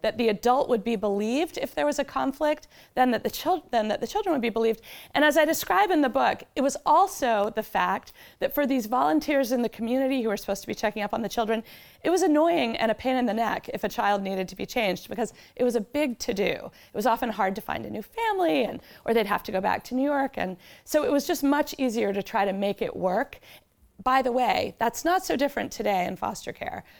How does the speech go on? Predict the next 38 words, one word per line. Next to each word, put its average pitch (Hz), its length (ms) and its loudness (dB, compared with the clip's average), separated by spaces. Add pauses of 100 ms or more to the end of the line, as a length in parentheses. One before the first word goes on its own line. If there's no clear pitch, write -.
(200)
Um, 190 440 0 (120)
and, 196 380 0 (280)
you 269 100 4
know, 254 140 4
we 240 240 0
have 247 220 2
laws 269 360 4
to 269 120 -4
protect 190 400 -4
children 185 360 -2
today, 180 540 -2 (360)
but - 340 2 (460)
one 320 260 4
interesting 277 500 0
thing 208 500 -4
that 214 160 2
I 202 120 2
tried 247 280 0
to - 120 -2
emphasize 214 440 0
in 202 120 -2
the 196 80 -2
book, 196 240 2
I 190 80 0
work 202 240 -2
with, 185 80 -6 (180)
uh, 175 200 -2
kids - 280 -8
in 185 80 -10
foster - 320 -6
care, 165 200 -2
is - 240 -4
that, - 280 0 (320)
um, 214 360 -2 (1400)
the 277 100 -2
situation 320 520 2
has 233 180 -2
changed. - 600 -10